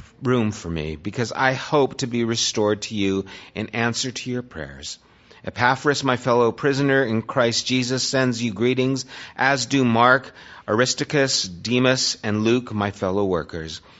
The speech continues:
The grace of the Lord Jesus Christ be with your spirit. And Father, we pray, Lord, as we look at this small letter, that you would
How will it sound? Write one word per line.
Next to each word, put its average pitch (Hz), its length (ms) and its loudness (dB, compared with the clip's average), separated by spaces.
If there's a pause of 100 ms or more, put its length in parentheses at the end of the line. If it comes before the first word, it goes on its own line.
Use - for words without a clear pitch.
(120)
The 117 80 -4
grace 151 400 4
of 147 140 -2
the 135 80 4
Lord 123 300 2
Jesus 117 380 -6
Christ 78 560 -10 (300)
be 82 480 -6 (100)
with 80 440 -10
your 78 260 -10
spirit. - 520 -10 (1700)
And 113 100 -2
Father, 143 300 6
we 143 160 6
pray, 143 380 4
Lord, 127 320 4
as 117 180 2
we 123 180 0
look 127 300 2
at 110 180 -2
this 113 200 -2
small 110 500 0
letter, 95 400 0
that 90 480 -6
you 113 200 -2
would 101 280 2